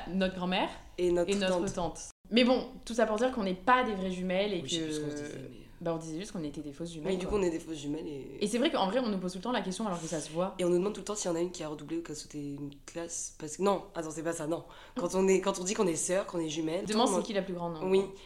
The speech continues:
Speaker 2: mais même parce que les gens, ils sont pas habitués, ils se disent tout le temps qu'il y en a une de nous deux qui est plus grande.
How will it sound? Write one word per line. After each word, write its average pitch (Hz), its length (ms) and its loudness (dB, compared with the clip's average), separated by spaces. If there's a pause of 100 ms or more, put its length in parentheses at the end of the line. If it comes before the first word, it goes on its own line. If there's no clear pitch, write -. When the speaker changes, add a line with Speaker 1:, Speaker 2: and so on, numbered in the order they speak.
(120)
Speaker 2:
mais 196 100 2
même 247 220 4
parce 202 260 0
que 196 80 -2
les 185 140 4
gens, 196 140 0
ils 226 120 0
sont 175 160 -2
pas 196 140 -2
habitués, 202 300 -4
ils 214 100 -4
se 175 60 -10
disent 165 180 -8
tout 180 100 -8
le 175 60 -8
temps 214 180 -2
qu'il 214 140 -4
y - 20 0
en 180 60 0
a 170 100 2
une 175 120 2
de 170 100 -2
nous 170 100 2
deux 175 100 -2
qui 196 100 -6
est 185 40 -6
plus 180 140 -6
grande. 180 240 0